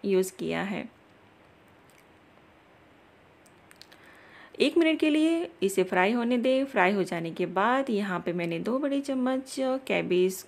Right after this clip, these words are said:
ऐड किया है। कैबेज को बारीक ही चॉप कर ले और इसके अंदर एक चम्मच हमें नमक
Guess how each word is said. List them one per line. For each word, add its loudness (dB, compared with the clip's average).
ऐड -4
किया -2
है। -4
कैबेज 6
को 0
बारीक 2
ही -4
चॉप -2
कर -2
ले -4
और -2
इसके -6
अंदर 0
एक -2
चम्मच -6
हमें -6
नमक -4